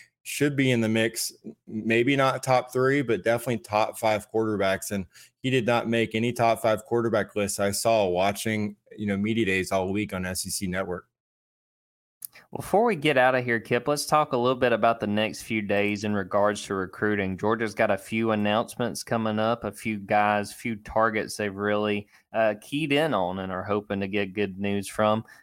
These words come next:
Speaker 2: Uh, as we're recording this right now, in about two hours, uh, Kelton Smith, an offensive lineman from Carver Columbus down there in Columbus, Georgia, is gonna announce where he's going. And then on Saturday, five-star Jonell Aguero is gonna announce his decision.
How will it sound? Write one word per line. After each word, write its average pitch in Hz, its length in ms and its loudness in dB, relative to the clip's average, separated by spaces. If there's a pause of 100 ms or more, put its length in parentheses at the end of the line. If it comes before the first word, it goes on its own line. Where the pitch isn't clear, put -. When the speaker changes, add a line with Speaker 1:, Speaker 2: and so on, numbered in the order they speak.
Speaker 2:
Uh, 110 220 2
as 135 240 0
we're 143 180 0
recording 123 640 0
this 120 300 -4
right 117 260 2
now, 117 360 2
in 107 120 0
about 117 540 2
two 120 340 -2
hours, 104 640 2 (300)
uh, 101 160 -4
Kelton 127 380 0
Smith, 117 540 0
an 98 100 -4
offensive 101 480 -4
lineman 104 420 2
from 98 240 -2
Carver 104 380 2
Columbus 101 640 -2
down 98 240 -4
there 98 180 -2
in 95 80 -8
Columbus, 95 500 -4
Georgia, 98 380 -6
is 95 120 -8
gonna 95 260 -4
announce 98 360 -4
where 98 160 -6
he's 107 240 -6
going. 110 380 2 (280)
And 135 80 0
then 135 80 4
on 139 180 4
Saturday, 135 540 4
five-star 113 520 2
Jonell 113 580 0
Aguero 101 680 0
is 98 100 -12
gonna 101 300 -4
announce 101 340 -2
his 120 240 -6
decision. 95 640 -8